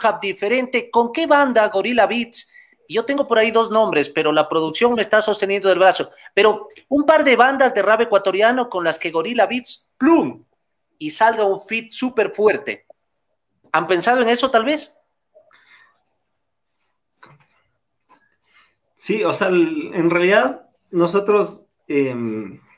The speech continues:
Speaker 2: siempre hemos sido de la idea de que esto de armar comunidad y de apoyarnos entre artistas
Speaker 1: Bien.
Speaker 2: es algo súper importante, o sea, y ya te digo, desde,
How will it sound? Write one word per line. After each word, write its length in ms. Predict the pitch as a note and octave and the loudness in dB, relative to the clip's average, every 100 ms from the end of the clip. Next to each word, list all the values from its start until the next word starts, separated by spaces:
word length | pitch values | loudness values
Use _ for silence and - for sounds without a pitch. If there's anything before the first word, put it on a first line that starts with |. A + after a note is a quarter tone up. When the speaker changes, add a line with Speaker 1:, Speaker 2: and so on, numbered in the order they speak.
| - - | -20 -8
Speaker 2:
siempre 360 | - F#3+ G3 | -4 -2 -2
hemos 240 | G3 F3+ - | -2 -2 2
sido 240 | F3+ F3+ | 2 2
de 140 | E3 | 0
la 60 | C#3 | 0
idea 260 | C#3 C#3 D3 | 0 0 0
de 200 | D3 D3 | -4 -6
que 640 | C3 A#2+ A#2 A2+ A2+ C3 | -8 -6 -4 -4 -4 -6
esto 220 | B2+ D#3 | -10 -4
de 80 | C#3+ | -2
armar 320 | C3 C#3 C#3 | -2 -2 -4
comunidad 760 | D3 C#3+ C#3 C3 C3+ D3 D3 D3 | -6 -4 -4 -2 0 2 2 2
y 120 | C#3 | 0
de 120 | C3 | 0
apoyarnos 600 | B2+ B2+ B2 C3 C#3+ C3+ | -4 -4 -4 -4 -4 -8
entre 200 | C#3+ B2 | -10 -10
artistas 500 | A#2 A#2 C#3 C#3+ C3 - | -10 -10 -10 -8 -12 -14
Speaker 1:
Bien. 220 | C#3 D3+ A#2 | -8 -8 -8
Speaker 2:
es 80 | - | -8
algo 180 | D#3 E3 | -4 -2
súper 340 | - E3 E3+ | -4 0 0
importante, 680 | D#3+ C#3+ C3+ - D3+ C3+ C#3+ | 2 0 -2 0 -2 -2 -8
o 40 | - | -10
sea, 240 | A#2 A2+ - _ _ _ _ _ _ - | -8 -10 -10 _ _ _ _ _ _ -10
y 120 | C3 | -2
ya 160 | D3 D3+ | 0 0
te 120 | D3+ | -2
digo, 300 | D#3 E3+ E3 | 0 2 2
desde, 680 | D3+ C3+ C#3 B2+ B2 A#2 | 0 0 0 0 0 -2